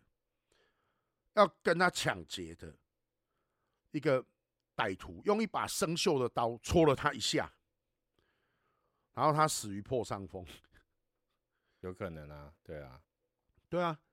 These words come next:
Speaker 1: 所以你说你今天你练了什么厉害的武术，你今天就算是个一代宗师，你被一把生锈的刀子戳了一下，你难逃破伤风啊，你懂我的意思吗？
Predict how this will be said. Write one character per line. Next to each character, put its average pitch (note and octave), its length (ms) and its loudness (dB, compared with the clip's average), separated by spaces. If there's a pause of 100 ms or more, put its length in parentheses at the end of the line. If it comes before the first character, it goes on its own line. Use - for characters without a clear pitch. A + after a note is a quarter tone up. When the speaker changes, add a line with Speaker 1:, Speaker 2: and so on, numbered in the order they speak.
(120)
Speaker 1:
所 D#4 180 0
以 A3 160 0 (360)
你 D3+ 120 -6
说 C#4+ 220 -2
你 A3 160 -4
今 B3+ 180 -10
天 C4 260 -4 (100)
你 D3 180 -4
练 A3 200 4
了 F#3 140 6
什 C3+ 140 -2
么 A2+ 320 0
厉 F#3+ 120 0
害 E3+ 140 4
的 C#3 100 4
武 F#2+ 160 -6
术， A#2+ 280 -4
你 A#2 80 -4
今 G#3 120 0
天 A3 120 4
就 G#3+ 120 4
算 G3 160 4
是 F#3 140 -2
个 D#3 100 -2
一 B2+ 80 -10
代 D#3 200 4
宗 B2+ 240 2
师， A#2+ 240 -4 (380)
你 C#3+ 100 0
被 A#3 200 8
一 A#3+ 60 2
把 B2+ 220 2
生 E3 200 4
锈 E3 240 6
的 A2+ 220 0 (540)
刀 C#3 160 8
子 B2+ 120 -2
戳 D3+ 220 6
了 C#3 100 6
一 A2+ 60 4
下， C3 200 2
你 A2+ 300 -4
难 C3+ 280 2
逃 - 180 2
破 B2+ 260 4
伤 A2 240 -2
风 F#2+ 280 -8
啊， D#2 160 -16 (640)
你 A2 100 -6
懂 D3 140 4
我 C3+ 80 4
的 A2 60 0
意 C3+ 160 0
思 A#2+ 220 -4
吗？ F2+ 220 -8